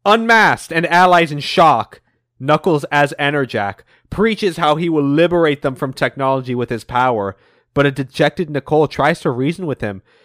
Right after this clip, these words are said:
Your relationship with tech is probably poor, but it gave me life. As Julie Sue tries to talk him down with tears in her eyes, "He tried to use power like this before, but Knuckles, all it did was brought pain and suffering."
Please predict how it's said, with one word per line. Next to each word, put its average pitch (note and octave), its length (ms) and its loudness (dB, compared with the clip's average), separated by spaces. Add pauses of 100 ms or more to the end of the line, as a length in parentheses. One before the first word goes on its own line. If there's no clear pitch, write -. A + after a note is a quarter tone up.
(240)
Your F3 160 0
relationship A3 720 0
with A#3 180 -4
tech B3 300 0
is A#3+ 260 -6 (200)
probably B3 460 2
poor, B3 520 0 (300)
but E3 120 2
it F#3+ 100 0
gave G3+ 200 4
me G3 160 -6
life. F#3 560 0 (480)
As E3 240 2
Julie A#3+ 300 -4
Sue A#3 240 -6
tries G3+ 400 0
to G#3 100 -4
talk - 460 0
him F#3 140 -8
down D3+ 320 2
with C#3+ 180 -4
tears F3+ 340 -6
in F3 80 -6
her D#3+ 240 -2
eyes, B2 460 0 (380)
"He D#3 120 -4
tried G3+ 320 2
to A3 80 -4
use G#3+ 200 -6
power G#3 360 4
like G#3 220 0
this G#3 160 -8
before, F#3+ 560 0
but A#2 300 -2 (360)
Knuckles, D3+ 440 -2
all F3+ 320 2
it C#3+ 100 -4
did D#3 180 -4
was C#3 160 -4
brought B2+ 320 0
pain C3+ 560 -6
and A2+ 180 -12
suffering." G#2+ 680 -2